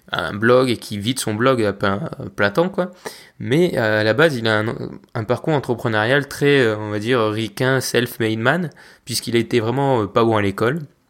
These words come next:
qu'il a arrêté l'école, je crois qu'il aime, il a,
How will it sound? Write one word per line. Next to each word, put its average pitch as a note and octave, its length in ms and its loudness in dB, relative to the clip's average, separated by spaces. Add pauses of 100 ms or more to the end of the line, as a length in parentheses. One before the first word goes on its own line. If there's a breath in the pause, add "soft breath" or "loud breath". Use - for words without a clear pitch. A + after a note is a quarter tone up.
(520)
qu'il B2 180 0
a A2+ 80 6
arrêté A2+ 280 0
l'école, G#2 300 0
je D3 60 -12
crois C3+ 120 -4
qu'il G#2+ 140 -6
aime, G#2 200 -4 (140)
il - 140 -6
a, A2 140 2